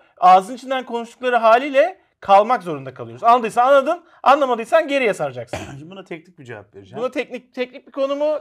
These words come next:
Speaker 1: tercihsel bir konu mu?
Speaker 2: Ee, şimdi sevgili, e, L G televizyonumda elli beş ekran, nat üç yüz yirmi altı B E amfisine bağladığım, ki kendisi gayet hi-fi bir sistemdir.
Speaker 1: He.
Speaker 2: Üzerine iki tane,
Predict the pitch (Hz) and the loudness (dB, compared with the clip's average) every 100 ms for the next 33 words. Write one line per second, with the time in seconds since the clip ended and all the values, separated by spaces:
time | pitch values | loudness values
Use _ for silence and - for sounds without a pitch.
0 | - 220 208 190 - 185 135 127 135 131 | 0 2 2 -2 -2 -2 -2 -14 -12 -12
1 | 127 117 - - 170 165 175 127 - 156 | -12 -16 -18 -20 -18 -16 -16 -16 -14 -12
2 | 156 147 170 185 185 156 _ 120 127 123 | -12 -16 -14 -12 -12 -14 _ -16 -14 -10
3 | 135 139 127 160 156 - 131 127 110 120 | -10 -10 -12 -12 -12 -14 -12 -12 -14 -16
4 | 117 107 110 117 117 113 117 - 104 - | -16 -18 -18 -16 -18 -16 -18 -18 -18 -12
5 | 160 220 _ _ _ _ 123 135 156 165 | -12 -12 _ _ _ _ -14 -4 -2 -4
6 | - - 131 - 151 127 143 139 139 139 | -10 -20 -20 -20 -18 -16 -16 -8 -8 -8
7 | - 123 139 135 139 131 147 127 131 120 | -14 -18 -14 -12 -12 -8 -8 -6 -8 -8
8 | - - 120 107 120 123 120 113 110 143 | -20 -14 -12 -6 -2 -2 -4 -10 -12 -14
9 | 175 - 113 117 113 104 - 104 117 113 | _ -20 -16 -12 -12 -16 -20 -14 -8 -8
10 | 113 113 - 110 107 113 107 101 - - | -8 _ -10 -10 -10 -14 -14 -20 -20 -16
11 | 107 104 180 _ _ 113 113 104 101 131 | -14 -14 -20 _ _ -12 -10 -10 -12 -14
12 | 131 143 160 190 - 143 185 165 139 135 | -10 -10 -8 -10 -12 -20 -10 -6 -6 -6
13 | 180 226 | -10 -12